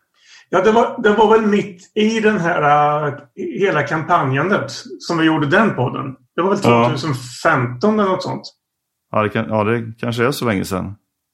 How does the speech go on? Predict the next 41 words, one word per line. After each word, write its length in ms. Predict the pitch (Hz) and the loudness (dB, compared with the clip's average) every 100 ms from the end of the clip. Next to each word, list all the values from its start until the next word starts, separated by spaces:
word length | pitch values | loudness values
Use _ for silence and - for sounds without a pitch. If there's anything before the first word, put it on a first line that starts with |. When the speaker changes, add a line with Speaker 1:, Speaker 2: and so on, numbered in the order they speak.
| _ _ _ _ _ _ - | _ _ _ _ _ _ -4
Speaker 2:
Ja, 80 | 110 | -2
det 80 | 110 | 2
var 80 | |
innan 240 | 120 113 110 | 2 4 4
han 160 | 117 | 2
var 220 | 113 117 110 | 2 2 2
president. 460 | 120 117 117 104 | -2 0 0 0
Och 220 | 104 98 | -2 0
då, 260 | 127 139 - | 2 2 0
då 180 | 98 127 | 0 2
hade 320 | 143 175 117 | 4 2 2
du 200 | 143 127 | 2 4
lite 180 | 117 117 | 2 2
så 140 | - 123 | 0 2
här, 220 | 107 98 - - - - - | 2 0 -10 -20 -20 -20 -4
ja, 140 | 120 | 0
men 140 | 139 143 | 2 4
det 100 | 147 | 4
här 320 | 160 165 151 | 4 4 4
gör 240 | 135 127 | 4 4
han 240 | 117 110 120 | 4 4 2
mycket 240 | 120 107 | 0 0
bättre 380 | 113 95 - 147 | 0 -2 -2 0
än 80 | 160 | 4
Hillary 560 | 139 92 92 95 95 - | 4 2 2 0 0 -2
och, 260 | 107 - 117 | -4 -4 0
eh, 100 | 110 | 2
därför 280 | 110 104 - | 4 0 -2
kommer 200 | 120 120 | 0 2
han 160 | 98 | 2
att 60 | 101 | 2
vinna. 520 | 123 95 151 98 92 _ _ _ _ _ _ _ _ _ _ _ _ _ _ - - - | 0 2 2 0 -2 _ _ _ _ _ _ _ _ _ _ _ _ _ _ -20 -20 -6
Speaker 1:
Ja. 320 | 165 170 185 | 2 4 4
Speaker 2:
Och 140 | 185 120 | 2 0
så 120 | 151 | 0
blev 200 | 151 147 | 2 2
det 60 | 135 | 4
ju 80 | 175 | 2
sen. 300 | 127 90 - _ _ _ _ _ - | 2 0 -6 _ _ _ _ _ 0
Speaker 1:
Ja, 240 | 170 190 | 2 4
precis. 480 | 190 233 123 - - | 2 2 0 -4 -12